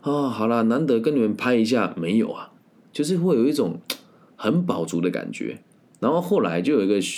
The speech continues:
有一个同学啊，他也不是负面，就关心我说，“哎呦，你不舒服就赶快回家啊，我看你走路一瘸一拐的，你脚不是不方便吗？不要这样迎合大家嘛。”他就很替我担心哦。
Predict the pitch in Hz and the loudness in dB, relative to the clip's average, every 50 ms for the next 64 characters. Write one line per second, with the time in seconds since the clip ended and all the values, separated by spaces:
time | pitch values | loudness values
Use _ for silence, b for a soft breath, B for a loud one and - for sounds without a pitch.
0 | - - - 101 98 127 135 135 120 110 104 101 101 98 95 95 92 87 - 90 | -8 -4 0 2 2 2 4 4 4 4 2 2 2 2 2 2 0 0 -2 -2
1 | 92 127 131 - - - 62 62 57 - 101 101 104 98 92 87 104 127 139 - | 0 0 0 0 -2 -4 -4 -6 -6 -4 -2 0 0 2 2 2 2 0 0 0
2 | - 160 123 104 120 113 90 90 113 123 120 117 110 113 110 - 110 113 104 82 | 0 0 2 4 2 2 2 2 0 0 0 0 0 0 2 2 2 2 2 0
3 | - - - 131 - 131 135 131 127 127 117 113 113 113 113 165 175 165 170 175 | -2 -2 -2 -2 0 0 0 2 2 4 4 4 2 2 2 0 -2 0 0 0
4 | 156 143 143 127 147 165 160 143 110 104 113 156 160 151 139 - 131 120 123 123 | 0 2 0 2 2 0 0 0 0 0 0 0 0 0 0 0 2 2 2 0
5 | 123 - - 151 147 139 139 139 131 123 120 117 117 117 165 156 135 123 123 117 | 0 -2 -2 -2 0 0 0 0 0 0 0 0 0 0 0 0 0 0 0 0
6 | 139 151 151 151 - - - - 123 110 165 160 - - - 107 95 90 90 95 | 0 0 0 0 -2 -2 0 0 2 2 2 0 -2 -2 -2 -2 0 0 0 0
7 | 113 151 151 151 117 90 85 107 120 143 147 147 147 151 143 139 135 139 139 135 | 0 0 0 0 -2 0 -2 -2 -2 -2 -2 -2 -2 -2 -2 -2 -2 -2 -2 -2
8 | 135 143 139 127 113 110 110 110 110 110 107 104 113 B B B B B B B | 0 0 2 2 2 2 2 0 0 -2 -2 -4 -6 B B B B B B B
9 | B B B _ 123 131 151 160 147 165 147 123 90 120 127 120 113 107 113 - | B B B _ 0 2 2 2 0 0 0 0 0 0 2 2 0 0 0 0
10 | 139 123 107 - 117 113 110 110 110 98 87 78 76 71 71 - _ - - 123 | -2 -2 -2 -2 0 0 0 0 0 0 -2 -4 -6 -10 -14 -18 _ -4 0 2
11 | 131 131 107 85 80 82 - 120 104 82 76 73 80 80 82 82 76 80 80 80 | 2 2 2 0 0 0 2 2 2 2 0 -2 -2 -2 -2 -2 -2 -2 -2 -2
12 | 82 - - | -4 -4 -8